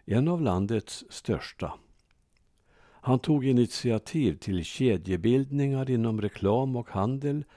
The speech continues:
som Interflora, Järnia och Färgsam. Och han var med om att introducera användandet av kontokort.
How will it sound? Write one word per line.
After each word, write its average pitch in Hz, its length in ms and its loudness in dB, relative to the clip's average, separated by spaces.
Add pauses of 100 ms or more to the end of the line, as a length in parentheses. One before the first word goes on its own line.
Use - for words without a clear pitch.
(260)
som 135 300 0
Interflora, 113 1120 2 (220)
Järnia 139 680 2
och - 380 -6 (240)
Färgsam. 117 840 -2 (880)
Och 143 280 2
han 139 160 4
var 123 140 4
med 123 300 2
om 104 180 2
att 101 200 -2
introducera 101 1080 2
användandet 92 1000 -2
av 85 220 -4
kontokort. - 760 -4